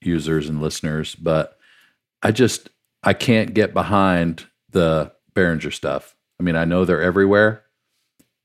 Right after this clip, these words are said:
To me, in just my personal, like, when I want to go and poke around and find stuff, it's, it just doesn't fit my brain. It's just clunky, and I'm probably in the huge minority, but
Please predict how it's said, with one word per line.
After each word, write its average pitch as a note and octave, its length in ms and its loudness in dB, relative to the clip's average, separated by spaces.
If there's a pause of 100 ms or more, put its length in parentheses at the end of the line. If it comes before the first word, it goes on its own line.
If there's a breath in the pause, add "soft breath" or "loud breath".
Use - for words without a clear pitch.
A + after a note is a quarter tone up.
(160)
To - 120 -2
me, A2 320 4
in F#2+ 220 0
just F#2 220 0
my F2+ 200 2
personal, G2 600 0
like, E2+ 260 0
when F2 120 0
I F2 80 0
want F2+ 400 0
to - 100 -6
go F#2 280 4
and E2 160 -2 (360)
poke G2+ 200 -2
around F#2 220 2
and D#2 120 -4
find F#2+ 240 -2
stuff, A2+ 340 0 (1300 soft breath)
it's, - 360 -2
it G2 200 -4
just G2+ 200 -2
doesn't G#2 380 0
fit - 240 -2
my F#2+ 140 0
brain. D#2 360 -2
It's D2+ 180 -10
just - 220 -10
clunky, E2 520 -6 (300)
and D#2+ 160 -4
I'm D#2+ 280 -4 (340)
probably F2 340 4
in E2 100 -2
the D#2 60 -2
huge F#2 320 -4
minority, E2 500 -2
but D#2 340 -4